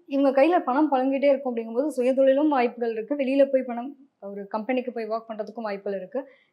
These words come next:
அ, அதிகபட்சம் பணம் புழங்குறது பாத்தீங்க அப்படின்னா, இந்த சுயதொழில் பண்ணவங்க தான். இவங்கெல்லாம் வந்து பெர்ஃப்யூம்ஸ் ரொம்ப லைக் பண்ணி இது பண்ணுவாங்க. ஒண்ணும் இல்ல, அந்த பெர்ஃப்யூம்ஸை வச்சே சம்பாதிக்கக்கூடிய நபர்கள்லாம் பாக்குறோம் இல்லையா? அந்த மாதிரி ஒரு, அ, out, out of லுக்ல இருக்கிறது, டெக்கரேஷன் சம்மந்தப்பட்ட ஒரு விஷயம்.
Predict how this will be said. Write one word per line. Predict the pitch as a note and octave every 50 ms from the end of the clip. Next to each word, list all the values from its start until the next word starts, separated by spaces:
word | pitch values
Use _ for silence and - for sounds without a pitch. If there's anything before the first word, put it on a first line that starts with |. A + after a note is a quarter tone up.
| _
அ, | G#3 G#3
அதிகபட்சம் | G#3 G#3 G3+ - G#3 A3+ D#4 E4 F4+ C#4+ C#4 C#4 E4 D#4
பணம் | - B3+ A#3+ B3 A#3+
புழங்குறது | B3 A#3 A3+ A3+ A3 A3 B3 A3
பாத்தீங்க | A3 G3+ G3+ G#3+ A#3 A3
அப்படின்னா, | G3+
இந்த | G3+ G#3+ C4 C4 A3+ G#3 -
சுயதொழில் | A#3+ C4 C4 C4 C4 C4 C4 B3+
பண்ணவங்க | A3 G#3 G3+ G3+ G3 G3 G3
தான். | G3 G#3 -
இவங்கெல்லாம் | A3 A3+ B3 B3 C4+ D4
வந்து | C#4 B3 C4 B3+ -
பெர்ஃப்யூம்ஸ் | B3 C#4 C4+ D4 C#4+ C4+ -
ரொம்ப | A3 G#3+ A3 A#3 A#3+ A#3+ A#3 A3+ G#3+ G3+ - _ _ _ _ _ -
லைக் | G#3+ A3 A3+ A3
பண்ணி | B3 A#3+ A#3+ B3
இது | A#3+ A3+ G#3 G3+ G#3 F#3+
பண்ணுவாங்க. | G3+ G3 F#3 F#3 F#3
ஒண்ணும் | G#3+ A#3 C#4 D#4 D#4+
இல்ல, | C#4+
அந்த | A#3 G#3+ G3+
பெர்ஃப்யூம்ஸை | G#3 B3 C#4 C#4+ E4 D#4 D4+ - C#4 B3
வச்சே | A#3+ A#3 - C#4+ D4+ D4
சம்பாதிக்கக்கூடிய | C4 A3+ A3+ B3 B3 A#3+ A3 G#3+ A3 G#3 G#3 G3
நபர்கள்லாம் | G3+ A3 A3+ A3+ A3+ A3+
பாக்குறோம் | A3 G3+ F#3+ - F#3+
இல்லையா? | F#3+ F3+ F#3 G3 G#3 G3+ - _ _ _ _ _
அந்த | - A3+ C4+ C#4+ C#4+
மாதிரி | C4+ C4 C4+ C#4+ D4+ D4
ஒரு, | B3+ A3+ G3+ G3+ G3 - - _ _ _ _ _ _ _ -
அ, | G3
out, | F#3+ F#3+ - - - A3+ B3+ B3+ - -
out | A3+ A3+ A3+
of | C#4 C4+ C4+
லுக்ல | B3 G#3+ G#3+ - A3
இருக்கிறது, | G#3+ G3 - G3+ G3 F#3 G3
டெக்கரேஷன் | F#3+ G3 G3 A3+ A#3 A#3+ A#3+ - B3+
சம்மந்தப்பட்ட | A#3+ A#3+ G3+ G3 G3 G3 F#3+ G3 F#3+
ஒரு | G3 F#3+
விஷயம். | F#3+ F#3+ - - -